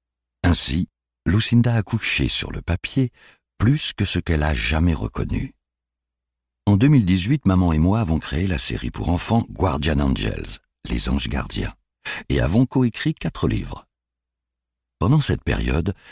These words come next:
elle m'a demandé de terminer la série des Sept Sœurs si le pire venait à se produire. Je ne révélerai jamais nos conversations, mais je souhaite insister sur le fait que je représentais une sécurité en cas de tragédie.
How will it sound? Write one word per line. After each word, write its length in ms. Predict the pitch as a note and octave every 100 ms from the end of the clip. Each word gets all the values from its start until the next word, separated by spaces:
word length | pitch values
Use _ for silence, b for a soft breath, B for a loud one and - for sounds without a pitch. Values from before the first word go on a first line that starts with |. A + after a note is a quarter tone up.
| B _
elle 160 | - F2+
m'a 80 | G#2+
demandé 340 | C3+ C#3+ E3
de 100 | F2+
terminer 520 | - E2+ F2+ F2+ G#2+
la 140 | D#2+ C2
série 300 | - D2 D#2+
des 100 | B1
Sept 260 | - A#1
Sœurs 400 | - D2+ B1+ G1+
si 160 | - A#1
le 140 | A#1
pire 360 | - A#1+ C#2+ C2
venait 320 | A#1 B1 B1
à 60 | C#2+
se 140 | C#2
produire. 640 | - A1 G1+ G1+ - - _ _ _ _ _ _ _ _ _ _
Je 160 | - D#2+
ne 100 | G#2
révélerai 440 | F#2 F2 D#2 B1+ A#1+
jamais 320 | A1 C#2+ F#2+
nos 140 | F2+
conversations, 680 | - D2 D#2+ - E2 - B2 B B B B -
mais 120 | G#2
je 140 | A2
souhaite 260 | B2+ C#3+ C#3+
insister 480 | A#2 - G2+ - C#3
sur 180 | - D#2+
le 80 |
fait 440 | F2+ - G#2 - - -
que 120 | F#2
je 160 | D2 D#2
représentais 800 | C2 F2+ - E2+ D#2 D#2 G#2 -
une 180 | E2 D2
sécurité 600 | - F2 D#2+ E2 F#2 D3
en 100 | B2+
cas 160 | F#2
de 100 | D2
tragédie. 680 | C2+ - A1+ G#1 G#1+ - -